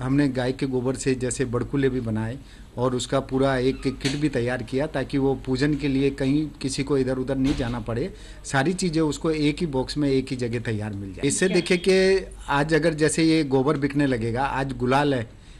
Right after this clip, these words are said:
Speaker 1: अगर गुलाल अपन बाजार से खरीदते हैं तो वो पैसा देना पड़ता है, तो अगर इस गोबर के भी अगर पैसा मिलेगा तो आप ये देखिए कि गौशाला स्वावलंबी बनेगी, पर्यावरण के लिए एक बहुत बड़ा योगदान होगा इसके लिए।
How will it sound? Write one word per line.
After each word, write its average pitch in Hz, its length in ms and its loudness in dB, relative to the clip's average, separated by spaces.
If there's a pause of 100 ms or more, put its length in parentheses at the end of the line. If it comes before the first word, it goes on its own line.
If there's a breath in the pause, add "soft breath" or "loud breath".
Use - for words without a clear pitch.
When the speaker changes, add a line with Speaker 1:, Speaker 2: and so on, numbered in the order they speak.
(220 loud breath)
Speaker 1:
अगर 131 200 0
गुलाल 135 320 4
अपन 151 240 0
बाजार 131 260 0
से 151 120 -4
खरीदते 143 340 0
हैं 147 100 2
तो 147 80 0
वो 143 80 2
पैसा 139 280 -2
देना 135 240 0
पड़ता 117 300 -4
है, 127 100 -6
तो 156 140 -4
अगर 147 200 0
इस 143 120 0
गोबर 123 280 0
के 165 140 0
भी 170 120 0
अगर 160 160 0
पैसा 139 320 -2
मिलेगा 127 380 -2
तो 156 120 -4
आप 135 220 -2
ये 143 100 2
देखिए 139 300 0
कि 139 100 -4
गौशाला 127 440 -2
स्वावलंबी 127 480 -4
बनेगी, 117 440 -4 (500 loud breath)
पर्यावरण 139 420 4
के 139 120 -2
लिए 143 160 2
एक 135 120 -4
बहुत 127 140 0
बड़ा 131 200 0
योगदान 123 420 0
होगा 123 220 -2
इसके 120 260 -4
लिए। 113 300 -2